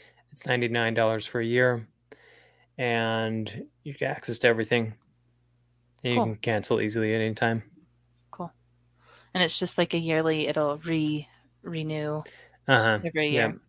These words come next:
Speaker 2: Okay.
Speaker 1: Yep.
Speaker 2: Cool. Um, what lessons are you most proud of in there?
Speaker 1: Um, it's been interesting how much people have liked our inner compass lesson and our lesson on spirituality.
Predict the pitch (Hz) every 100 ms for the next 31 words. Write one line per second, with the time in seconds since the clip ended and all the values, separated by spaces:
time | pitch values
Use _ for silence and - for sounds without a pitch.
0 | _ _ _ - 160 156 _ - - 156
1 | - - _ _ _ _ - 165 156 175
2 | - 202 190 180 175 175 - _ _ _
3 | _ - - 196 - 180 175 170 165 -
4 | 165 160 - 147 143 156 170 165 165 170
5 | - _ _ _ _ _ _ _ - -
6 | - - - - - 139 139 135 131 127
7 | 117 - _ _ _ _ _ _ _ _
8 | _ _ _ _ _ _ 143 - 165 170
9 | 151 165 - 139 123 127 131 127 127 139
10 | - - - - 139 127 120 120 123 127
11 | - 127 - - 143 143 - 139 175 180
12 | - 151 143 180 180 - 139 135 127 127
13 | 123 123 127 131 120 - - 131 117 120
14 | 120 120 110 110